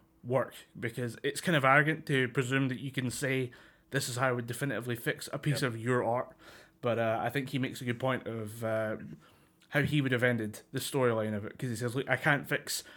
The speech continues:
Speaker 1: the game, but if I was gonna fix the story, here's what I'd do." And he
Speaker 2: Yeah,
Speaker 1: actually
Speaker 2: here's
Speaker 1: starts
Speaker 2: my
Speaker 1: with,
Speaker 2: recommendation.
Speaker 1: yeah. He actually starts with, uh, saying, "Look, I, it's,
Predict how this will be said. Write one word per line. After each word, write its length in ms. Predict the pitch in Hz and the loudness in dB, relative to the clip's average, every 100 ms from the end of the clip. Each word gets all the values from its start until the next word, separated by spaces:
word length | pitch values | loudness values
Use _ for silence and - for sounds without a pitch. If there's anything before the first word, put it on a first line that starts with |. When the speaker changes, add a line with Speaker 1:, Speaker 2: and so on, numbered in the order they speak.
| - - - | -20 -20 -6
Speaker 1:
the 100 | 131 | -2
game, 380 | 143 135 120 123 - _ | 2 2 2 -4 -10 _
but 100 | 139 | 0
if 100 | 127 | 2
I 60 | 127 | 0
was 140 | 123 | -2
gonna 180 | 123 131 | 0 0
fix 260 | 117 - - | -2 -6 -6
the 140 | 120 | -4
story, 480 | - 185 160 131 117 | 0 2 4 4 0
here's 280 | - 135 120 | 2 2 2
what 100 | 101 | 0
I'd 200 | 123 117 | 0 -2
do." 140 | 98 - - - _ _ - | -6 -10 -20 -20 _ _ -4
And 100 | 135 | 0
he 40 | |
Speaker 2:
Yeah, 40 | 143 | 2
Speaker 1:
actually 220 | 190 135 | 2 2
Speaker 2:
here's 100 | 117 | 2
Speaker 1:
starts 200 | 139 175 | 2 2
Speaker 2:
my 60 | 107 | 4
Speaker 1:
with, 80 | 104 104 - | 2 0 -2
Speaker 2:
recommendation. 500 | 104 - 95 - 82 - | -8 -2 -2 -2 -10 -14
Speaker 1:
yeah. 60 | - - _ - _ _ _ | -16 -20 _ -20 _ _ _
He 100 | - | 4
actually 220 | 175 151 131 | 4 4 0
starts 320 | - 170 143 | 4 4 2
with, 280 | 135 113 - | -2 -2 2
uh, 260 | 123 120 117 | 4 4 2
saying, 240 | - 127 | 0 2
"Look, 220 | 131 135 - | 2 0 0
I, 160 | 131 - | 0 0
it's, 240 | 131 - | -2 -2